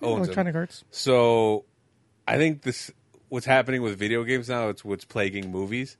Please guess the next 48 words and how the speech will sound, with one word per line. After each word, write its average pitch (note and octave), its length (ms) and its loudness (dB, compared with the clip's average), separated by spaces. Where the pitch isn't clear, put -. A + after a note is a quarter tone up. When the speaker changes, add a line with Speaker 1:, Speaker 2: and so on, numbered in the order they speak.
Speaker 1:
is G2+ 160 -8
you G#2 60 -6
got G#2 160 2
a G2 40 -6
production A#2 480 0
company, F#2 520 -10
and G#2+ 140 -6
they're G2+ 100 -4
putting, A2+ 420 -4
there's G#2+ 140 -12
too - 160 -6
many C3 240 0
hands G#2+ 360 -4
in F2+ 80 -12
the F2 60 -14
cookie - 320 -14
jar. E2 300 -20
So, - 120 -4
you B2 80 6
know, B2 180 6
like, A2 280 2
with A2 140 -4
Warner A#2+ 280 2
Brothers, C3 460 2
Speaker 2:
Mm-hmm. D#3+ 240 -4
Speaker 1:
how G2+ 200 4
Warner G#2+ 240 2
Brothers G#2+ 320 0
likes G2+ 160 -4
to G#2 100 -2
ruin G2+ 260 -2
their G2+ 160 0
own G2 120 -4
movies. G#2+ 400 -6
They G#2 100 -4
like G2 160 -2
to G2+ 80 -10
shit G#2 220 -2
all G2 200 2
over G#2 220 -6
'em B2+ 120 -8
and G2+ 160 -12
then F#2 280 -10
serve G#2 280 -6
it A2+ 100 -10
to B2+ 100 -8
you. B2+ 120 -6
Speaker 2:
Mm-hmm. F3+ 140 -6